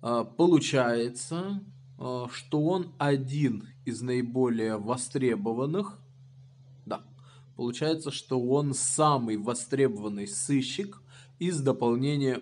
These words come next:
«Ужас Инсмута». Неудивительно, так как у него аж пять единиц рассудка и шесть, э, единиц, э, здоровья. Плюс у него очень хорошая способность при провале,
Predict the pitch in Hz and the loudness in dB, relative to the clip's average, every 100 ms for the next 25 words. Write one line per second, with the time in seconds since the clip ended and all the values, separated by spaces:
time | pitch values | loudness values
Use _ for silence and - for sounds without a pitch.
0 | - 143 147 127 131 - - - 139 120 | 0 2 2 0 -2 -4 -8 -2 -2 -2
1 | - 98 98 120 151 160 127 123 185 196 | -6 -12 -8 -2 2 2 2 0 0 2
2 | 165 156 131 135 131 120 127 123 123 117 | 2 0 0 0 0 -4 -4 -4 0 0
3 | 110 - _ - 131 110 - - _ _ | 0 -4 _ -2 0 0 -6 -20 _ _
4 | _ _ - 120 123 127 123 113 - 117 | _ _ -6 -4 0 0 0 -2 -4 -6
5 | 117 - 214 214 - 147 - 147 160 - | -6 -6 -6 -6 -4 -6 -4 -6 -6 -6
6 | 139 - - 131 127 - - _ _ _ | -10 -8 -2 0 0 -6 -18 _ _ _
7 | _ _ - 117 117 113 113 107 110 113 | _ _ -4 0 2 2 0 -2 -4 -6
8 | 113 - - 110 107 107 101 110 120 110 | -8 -10 -8 -6 -4 -6 -8 -4 -2 -2
9 | 95 90 - - _ _ _ _ _ - | -6 -8 -16 -20 _ _ _ _ _ -20
10 | _ _ - - - _ _ - 180 202 | _ _ -20 -20 -20 _ _ 0 4 4
11 | 196 - - 151 151 156 127 - 170 160 | 4 -2 -8 -2 4 4 4 4 6 6
12 | - 123 139 131 123 - 113 - 123 - | 2 -4 -2 0 -2 -4 -10 -8 -8 -6
13 | 113 107 123 170 - - _ - _ _ | -6 -6 -6 -8 -10 -20 _ -20 _ _
14 | 165 190 151 139 139 127 139 135 123 113 | 2 2 2 4 4 6 6 6 6 2
15 | 110 107 98 92 | 2 0 -2 -8